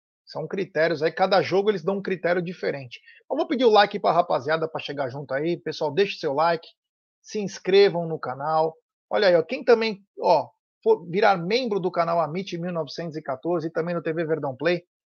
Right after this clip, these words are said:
vai ter quinze por cento de desconto em compras na Porcolândia, que hoje você paga em Deca. Mas a partir de novembro, se Deus quiser, você vai pagar em onze vezes. Ou popular, em Deca.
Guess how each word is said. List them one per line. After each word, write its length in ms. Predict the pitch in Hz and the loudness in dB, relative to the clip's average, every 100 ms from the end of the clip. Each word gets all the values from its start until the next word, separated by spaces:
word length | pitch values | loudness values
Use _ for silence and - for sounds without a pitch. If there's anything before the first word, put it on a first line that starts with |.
| _ _ _ | _ _ _
vai 180 | 185 202 | 2 4
ter 340 | 214 185 - _ _ _ _ | 2 0 0 _ _ _ _
quinze 340 | 262 285 202 | -6 -4 -4
por 200 | - 180 | -4 -4
cento 260 | - 190 175 | -4 -4 -4
de 100 | 180 | -4
desconto 460 | 147 - 175 180 | -6 -4 -4 -2
em 120 | 160 147 | -4 -4
compras 340 | 185 185 160 | -4 0 0
na 100 | 160 | 0
Porcolândia, 640 | - 185 - 143 180 196 | -2 -4 -2 -2 -2 -2
que 220 | 196 190 202 | -4 4 6
hoje 180 | 226 | 6
você 160 | 202 208 | 4 -2
paga 240 | 208 208 | 2 2
em 120 | 247 240 | 2 4
Deca. 460 | 208 180 - 117 - _ _ _ _ _ _ - | 6 6 2 -10 -14 _ _ _ _ _ _ -8
Mas 400 | 165 180 180 151 | 0 2 2 4
a 120 | 170 | 2
partir 420 | 165 180 151 175 | 6 6 6 -4
de 80 | 196 | -2
novembro, 600 | 202 196 139 180 196 196 | 0 0 0 -2 -2 -4
se 240 | - 240 | -4 -4
Deus 320 | 165 180 226 226 | 0 8 8 8
quiser, 380 | 196 127 170 | -6 -2 -2
você 240 | 180 170 170 | -2 -4 0
vai 120 | 180 | 0
pagar 320 | 175 165 175 | 2 2 2
em 160 | 185 180 | 2 0
onze 540 | 190 247 294 208 180 147 | 10 10 10 0 -4 -4
vezes. 600 | 143 147 131 113 - _ _ _ _ _ _ _ | -6 -6 -8 -12 -20 _ _ _ _ _ _ _
Ou 220 | 240 269 | 6 6
popular, 440 | 240 233 180 208 - _ _ | 4 2 2 2 0 _ _
em 380 | 247 277 302 277 190 | 4 6 4 -4 -2
Deca. 400 | 170 170 - | 0 0 -8